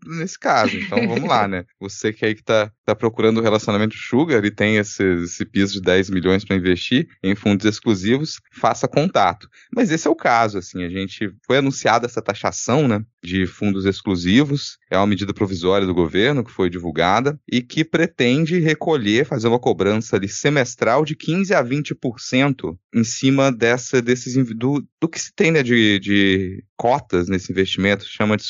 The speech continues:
Speaker 1: come cotas. Foi apelidado de come cotas. Isso porque antes você taxava isso com imposto de renda só quando a pessoa ia fazer retirada do investimento que ela fez. E agora não, você vai, você vai taxar semestralmente pelo lucro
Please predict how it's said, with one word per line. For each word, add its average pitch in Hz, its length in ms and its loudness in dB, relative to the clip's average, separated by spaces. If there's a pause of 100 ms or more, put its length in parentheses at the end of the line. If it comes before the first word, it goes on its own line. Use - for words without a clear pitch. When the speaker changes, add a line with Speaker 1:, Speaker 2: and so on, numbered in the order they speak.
(100)
Speaker 1:
come 135 320 0
cotas. - 720 -6 (120)
Foi 98 100 2
apelidado 98 420 0
de 95 80 -12
come 104 240 0
cotas. - 720 -4 (100)
Isso - 200 -14
porque 131 280 -4
antes 143 320 0
você 135 260 -2
taxava 165 560 -2
isso 143 180 -6
com 139 100 -4
imposto 127 360 -2
de - 120 -6
renda 170 260 2
só 220 320 0
quando 285 200 0
a 269 40 -2
pessoa 240 380 0
ia 247 120 2
fazer 247 240 2
retirada 180 640 0
do 117 100 -2
investimento 107 520 -2
que 104 60 2
ela 92 120 2
fez. 82 400 -4 (140)
E - 40 -6
agora 147 220 2
não, 147 220 2
você 95 240 -4
vai, 92 560 2 (120)
você 90 220 -6
vai 92 120 2
taxar 117 360 0
semestralmente 135 840 0
pelo 175 200 -2
lucro 156 440 0